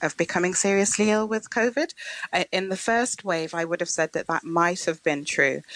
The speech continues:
But the second wave saw hospitalisations in children increase. Cons-, um, it did increase. And, and some of those children ended up in intensive care. And unfortunately, a small number of children died from covid.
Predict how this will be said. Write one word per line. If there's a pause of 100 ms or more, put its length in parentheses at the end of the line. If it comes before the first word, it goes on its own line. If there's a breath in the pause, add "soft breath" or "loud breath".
(220 loud breath)
But
the
second
wave
saw
hospitalisations
in
children
increase.
Cons-,
um, (140)
it
did
increase. (380 loud breath)
And,
and
some
of
those
children
ended
up
in
intensive
care.
And
unfortunately,
a
small
number
of
children
died
from
covid.